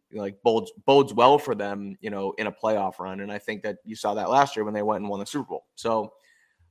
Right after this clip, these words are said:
um, I mean, I like the Chiefs. I get that they're going through hard times. I think it's, uh, again, it's, it, it does remind me of those Patriots teams where they really did put it all on Brady and they didn't have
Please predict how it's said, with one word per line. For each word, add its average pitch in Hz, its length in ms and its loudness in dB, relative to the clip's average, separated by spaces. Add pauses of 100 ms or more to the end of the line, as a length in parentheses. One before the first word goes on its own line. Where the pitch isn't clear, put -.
um, 101 360 -2 (140)
I - 60 -2
mean, 123 160 4
I 135 80 12
like 135 240 8
the - 80 2
Chiefs. 135 320 -2
I 117 80 4
get 113 300 4
that 117 160 2 (120)
they're 113 160 0
going 113 360 0
through 113 320 -2
hard 110 340 2
times. 113 340 0
I 104 80 2
think 107 260 -6
it's, 101 220 -6
uh, 98 300 -6 (1120)
again, 120 240 4
it's, - 420 -2
it, 131 280 4
it 131 180 2
does 135 220 4
remind 123 320 4
me 117 80 2
of 113 80 0
those 113 160 -2
Patriots 113 480 -4
teams 107 400 -10
where 101 320 -4 (180)
they 110 140 -2
really 120 260 0
did 113 220 -2
put 127 120 2
it 113 80 2
all 110 220 -2
on 107 140 -6
Brady 104 360 -4
and 101 140 -8
they 101 80 -4
didn't 101 280 -8
have 101 360 -6